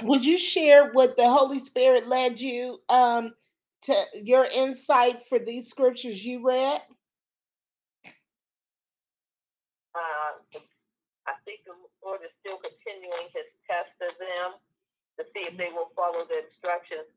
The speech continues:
Speaker 2: exactly as he told them to, you know, had told Moses to tell them to do.
Speaker 1: Praise God. <clears throat> Praise God. Thank you, my sister. Thank you.
Speaker 2: You know,
Speaker 1: Amen.
Speaker 2: one thing I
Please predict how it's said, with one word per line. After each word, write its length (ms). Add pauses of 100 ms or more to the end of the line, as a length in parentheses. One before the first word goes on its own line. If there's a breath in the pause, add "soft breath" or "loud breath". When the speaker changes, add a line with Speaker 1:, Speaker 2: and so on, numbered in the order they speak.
Speaker 2:
exactly 680 (160)
as 80 (140)
he 260
told 280 (120)
them 160 (160)
to, 240 (640)
you 80
know, 160
had 160 (160)
told 160 (100)
Moses 300 (100)
to 140
tell 320
them 160
to 100 (140)
do. 120 (2750)
Speaker 1:
Praise 380
God. 420 (320)
<clears throat> 640
Praise 480
God. 500
Thank 280
you, 100
my 140
sister. 520 (100)
Thank 340
you. 280 (1160)
Speaker 2:
You 360
know, 80
Speaker 1:
Amen. 160
Speaker 2:
one 160
thing 160
I 80